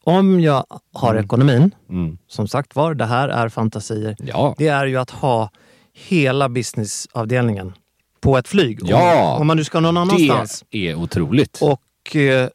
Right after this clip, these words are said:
Speaker 1: där har man, eh, ja, men man, man har sin egen avdelning helt enkelt.
Speaker 2: Verkligen.
Speaker 1: Då, eh, myser man på, så att säga.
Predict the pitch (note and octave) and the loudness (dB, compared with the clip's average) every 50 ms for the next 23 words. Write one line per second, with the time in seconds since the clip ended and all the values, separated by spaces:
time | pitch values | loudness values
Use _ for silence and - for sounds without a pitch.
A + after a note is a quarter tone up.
0 | _ _ _ _ _ _ E3+ D#3+ C#3+ C#3+ D3 C#3+ C#3 C3+ C3+ C3 A#2+ B2 A#2+ - | _ _ _ _ _ _ -18 -8 -4 -2 0 0 0 0 0 -2 -2 -4 -6 -8
1 | _ _ _ - - - D3 C3 B2+ B2 A#2+ A#2+ A#2 A#2 A2+ A2+ A2+ A2 A2 G#2+ | _ _ _ -14 -6 -2 -2 0 0 0 0 0 0 0 -2 -2 0 -2 -2 -4
2 | G#2 G#2 _ _ _ _ _ _ _ _ _ _ _ _ - - - - - - | -6 -8 _ _ _ _ _ _ _ _ _ _ _ _ -20 -20 -20 -20 -8 -4
3 | F3+ G#3+ A#3+ B3 A3+ A3+ G#3+ G3 G3 G3 G3 F#3+ F#3+ F#3 F3+ F#3 F3+ E3+ F3+ F3 | -2 0 2 2 2 2 2 2 2 2 2 4 2 2 2 2 2 2 0 0
4 | D#3+ - E3 E3 D#3+ D3 D3 C#3+ C3 A#2+ A#2 D3 F#3 G#3+ F#3+ C3+ G2+ F#2 - - | 0 0 0 0 2 2 2 0 0 0 0 -2 0 0 0 0 -2 -4 -6 -8
5 | F#2+ F#2+ - E2 D#2+ G2+ F#2+ E2 C2 - _ - - F2+ G#2 B2 - - _ _ | -10 -10 -10 -8 -4 -4 -4 -4 -6 -10 _ -14 -10 -10 -10 -10 -10 -14 _ _
6 | - C#3 C3+ D3 D3 D3+ D3 C#3 C#3 C#3 C3 - _ _ _ _ _ _ _ _ | -6 -2 0 2 2 4 4 2 2 0 -2 -4 _ _ _ _ _ _ _ _
7 | _ _ - - - - - F#3 - - - - - - D3 D3 D3+ D3+ C#3+ - | _ _ -20 -20 -20 -18 -18 -18 -18 -16 -16 -14 -6 0 2 2 4 2 2 0
8 | D3+ D3 C#3+ C#3+ - - G3 B2 G2+ - - - - - - - - | 0 0 0 0 2 2 0 0 0 -2 -8 -12 -10 -10 -10 -10 -10